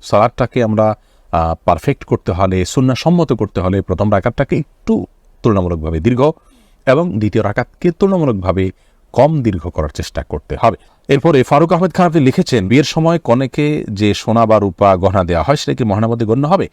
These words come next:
এটা মহানার ভিতরে গণ্য করতে চাইলে মহানার মধ্যে গণ্য করা যাবে, তবে, আহ, মহানার, আহ, ম-, হিসাবে দিতে হলে অবশ্যই বিয়ের সময় দিয়ে, দেওয়ার সময় তাকে নিয়ত করে দিতে হবে, যেটা মহানা হিসাবে আমরা দিলাম, আহ, এবং জানিয়ে দিতে হবে। যদি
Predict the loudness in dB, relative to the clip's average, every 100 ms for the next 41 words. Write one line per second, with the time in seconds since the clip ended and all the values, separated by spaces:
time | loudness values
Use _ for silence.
0 | _ _ _ -4 -2 0 0 0 0 2
1 | 0 0 -2 -4 -4 -2 -2 0 0 2
2 | 0 0 -2 -2 0 -2 -2 -4 -2 -4
3 | -6 -6 0 0 -2 _ -20 _ 0 0
4 | 0 -6 _ -12 0 0 2 2 2 2
5 | 2 0 -2 -10 -6 -4 -4 -2 0 0
6 | -2 -2 -2 -2 0 0 -2 -2 -2 0
7 | 0 0 0 -2 -6 _ _ 0 0 0
8 | -2 0 -2 -2 -4 -2 -2 -2 -2 0
9 | -2 -2 -2 -2 -2 -6 -4 -4 -2 -4
10 | -2 -2 -2 -2 -2 -4 -4 -2 -2 -2
11 | -2 -4 -4 -2 0 0 0 _ _ _
12 | 0 2 2 2 2 0 0 -2 -4 -4
13 | -8 -14 _ _ _ -4 0 2 2 2
14 | 2 0